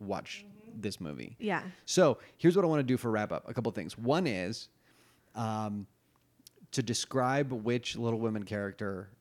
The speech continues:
Speaker 1: you are.
Speaker 2: No, I knew you were gonna do this.
Speaker 1: Yes.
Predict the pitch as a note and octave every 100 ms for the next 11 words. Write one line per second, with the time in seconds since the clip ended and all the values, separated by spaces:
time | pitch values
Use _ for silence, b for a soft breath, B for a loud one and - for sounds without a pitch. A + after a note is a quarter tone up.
0 | _ - G#2 A2 C#3 C#3 E2+ D2+ C2+ A2+
1 | A3 C4 A#3+ A3 G#3 A#3 C4+ A#3+ G#3 F#3
2 | F3 E3 D#3+ C#3+ E3 - B3 A#2 A2+ -
3 | -